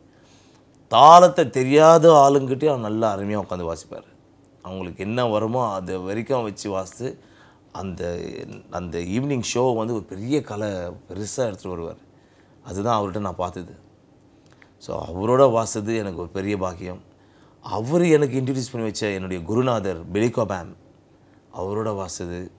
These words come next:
அதோட பெரிய விஷயம். அதே போல, அஹ், திருலோக்குர்த்து என்னுடைய குரு அவர்.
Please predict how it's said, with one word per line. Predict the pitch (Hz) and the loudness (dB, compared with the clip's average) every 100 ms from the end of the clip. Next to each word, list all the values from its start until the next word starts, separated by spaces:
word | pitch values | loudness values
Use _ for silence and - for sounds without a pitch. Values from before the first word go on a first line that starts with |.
| _ _ | _ _
அதோட | - 104 131 | -12 -2 0
பெரிய | 147 117 101 | 0 -2 -6
விஷயம். | 90 - 90 95 - _ _ _ _ _ _ _ _ | -8 -12 -14 -14 -20 _ _ _ _ _ _ _ _
அதே | 113 123 | -6 -4
போல, | 127 131 135 104 | -2 2 4 2
அஹ், | - - 95 92 87 87 | -4 -10 -6 -4 -6 -6
திருலோக்குர்த்து | 120 143 135 127 101 98 80 - | 2 4 4 0 -4 -8 -10 -16
என்னுடைய | - 98 98 95 90 | -8 -6 -6 -6 -2
குரு | 120 131 | 2 2
அவர். | 101 85 | 0 -4